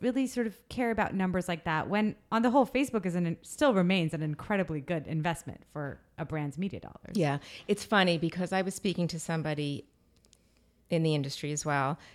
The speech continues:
Speaker 2: not at Group M, um, who had said that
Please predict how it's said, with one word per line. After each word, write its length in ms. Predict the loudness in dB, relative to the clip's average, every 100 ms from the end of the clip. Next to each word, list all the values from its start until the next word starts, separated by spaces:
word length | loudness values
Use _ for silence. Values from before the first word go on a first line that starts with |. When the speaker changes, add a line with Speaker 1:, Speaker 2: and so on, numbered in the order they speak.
| -4
Speaker 2:
not 200 | 2 4
at 100 | 2
Group 200 | -2 -2
M, 280 | -2 -2 -4 -8 -18 _ _ _
um, 280 | -4 -2 -4 -6 -2
who 160 | 2
had 220 | 2 0 -2
said 340 | 0 0 0
that 400 | 0 0 0